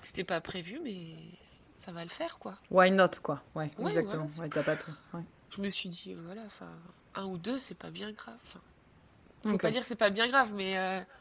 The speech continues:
Speaker 1: ça va le faire, quoi.
Speaker 2: Ouais, t'avais confiance.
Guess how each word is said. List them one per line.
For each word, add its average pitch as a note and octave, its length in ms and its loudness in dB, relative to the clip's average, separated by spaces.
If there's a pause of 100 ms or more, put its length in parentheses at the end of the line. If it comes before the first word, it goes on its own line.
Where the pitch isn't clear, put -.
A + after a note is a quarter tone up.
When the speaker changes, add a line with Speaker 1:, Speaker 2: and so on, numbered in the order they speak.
(220)
Speaker 1:
ça - 180 -2
va G#3 100 4
le A#3 80 2
faire, - 300 -4
quoi. - 180 -12 (880)
Speaker 2:
Ouais, F#3+ 300 8 (300)
t'avais D#3+ 160 6
confiance. E3 500 -4